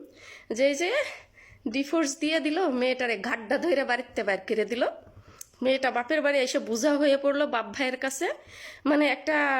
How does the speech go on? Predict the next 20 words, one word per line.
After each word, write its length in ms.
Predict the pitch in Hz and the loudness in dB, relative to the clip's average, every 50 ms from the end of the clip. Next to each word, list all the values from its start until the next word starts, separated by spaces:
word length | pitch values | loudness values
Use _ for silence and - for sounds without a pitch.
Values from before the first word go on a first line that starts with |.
| 247 233 226 | 2 2 2
রাস্তার 560 | 247 254 262 - - - - 320 294 254 220 | 0 -2 -2 -4 -6 -4 -2 0 0 0 0
ধুলার 320 | 214 254 277 277 285 294 311 | 0 2 2 4 4 4 4
মতো 220 | 311 294 302 233 247 | 2 2 2 0 2
হয়ে 220 | 247 277 254 254 | 2 4 2 2
যায়, 220 | 247 262 285 349 - - - - - - - | 2 0 -2 -2 -4 -8 -14 -20 -18 -10 -6
আর 100 | 247 262 | -6 -4
সাথে 300 | - 285 247 240 294 294 | -4 -4 -2 0 0 0
তো 140 | 294 262 226 | 2 2 0
বাচ্চাগুলো 500 | 240 240 - - 302 277 208 233 226 185 | 0 0 -2 -4 -6 -4 -2 0 0 0
আছেই। 540 | 180 175 185 - - 190 151 147 143 - - - - - - _ _ _ _ _ _ _ _ - - | -2 -4 -6 -6 -6 -4 -4 -6 -6 -8 -12 -20 -20 -20 -20 _ _ _ _ _ _ _ _ -12 -8
ঠিক 120 | 330 330 | -6 -4
আছে? 340 | 349 294 - - 196 175 180 - - - - - - - 190 | -4 -6 -6 -6 -8 -10 -10 -14 -20 -20 -20 -20 -14 -8 -4
আর 120 | 214 214 | -2 0
এদেশে 300 | 226 233 277 294 294 294 | 0 0 0 0 2 2
নিয়ম 320 | 285 277 285 302 339 330 | 2 4 4 2 2 2
এরকম 380 | 294 262 254 254 226 208 190 190 - - - - - - | 0 0 -2 -2 -4 -4 -4 -6 -8 -14 -20 -20 -14 -8
যে 100 | - 262 | -6 -6
পুরুষটা 520 | 269 - 269 269 277 320 320 - - 339 330 | -4 -4 -2 -2 -2 -2 -2 -4 -4 -4 -4
ছাইড়া 300 | 339 311 285 277 311 330 | -2 -2 0 0 0 2
দিবা, 400 | 294 370 339 359 262 190 170 | 2 2 2 2 0 0 -2